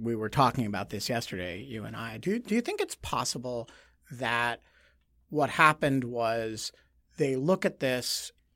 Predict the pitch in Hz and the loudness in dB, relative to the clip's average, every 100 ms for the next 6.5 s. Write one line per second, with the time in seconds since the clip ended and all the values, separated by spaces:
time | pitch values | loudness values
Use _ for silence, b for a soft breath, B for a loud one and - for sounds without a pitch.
0 | _ - 135 127 135 117 135 127 127 120 | _ -2 0 2 2 2 2 2 0 -2
1 | 117 117 - 113 110 104 101 110 - 113 | -4 -6 -4 -2 -2 -4 -4 -4 -4 -6
2 | 98 98 - - 95 92 - 78 - - | -6 -8 -12 -8 -8 -8 -8 -10 -10 -14
3 | - 110 92 95 98 123 151 165 139 123 | -10 -6 -4 -2 -2 2 4 6 4 0
4 | 113 - 101 - - 110 104 101 92 104 | -2 -2 -4 -4 -6 -4 -4 -8 -10 -12
5 | - - 98 95 - 98 90 95 113 120 | -16 -12 -12 -10 -8 -6 -6 -6 -2 -2
6 | 110 95 98 101 98 | -2 -4 -8 -8 -8